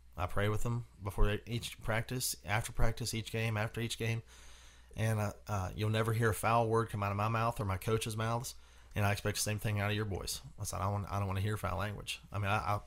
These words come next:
I, I lay it out on the platter for them to either take of it or to push it away. But every parent, you know, they, they accepted it. You know what I mean? I think it's because there's so much,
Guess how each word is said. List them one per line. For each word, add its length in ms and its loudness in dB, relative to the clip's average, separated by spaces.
I, 60 -4
I 20 2
lay 240 0
it 80 0
out 240 0
on 100 0
the 60 0
platter 400 6
for 160 0
them 160 6
to 80 -6
either 320 0
take 240 2
of 160 2
it 120 -2
or 80 0
to 60 0
push 280 12
it 20 -2
away. 320 0
But 160 0
every 220 2
parent, 340 0
you 60 -2
know, 260 -2
they, 300 -2
they 260 -2
accepted 560 -4
it. 160 -10
You 80 -4
know 80 2
what 60 2
I 20 0
mean? 220 -2
I 80 0
think 240 -2
it's 80 0
because 600 4
there's 160 2
so 140 4
much, 300 2